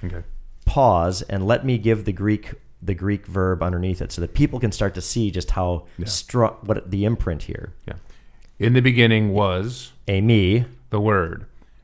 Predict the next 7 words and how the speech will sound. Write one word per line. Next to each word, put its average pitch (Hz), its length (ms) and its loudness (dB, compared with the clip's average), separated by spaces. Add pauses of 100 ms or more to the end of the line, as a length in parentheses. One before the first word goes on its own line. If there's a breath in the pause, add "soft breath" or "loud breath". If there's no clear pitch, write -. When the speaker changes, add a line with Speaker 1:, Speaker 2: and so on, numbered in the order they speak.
(140)
Speaker 1:
and 98 120 -2
the 101 60 -2
Word 110 300 6
was 110 520 2
Speaker 2:
Eimi. 98 580 2 (140)
Speaker 1:
with 104 240 -4
God, 98 440 0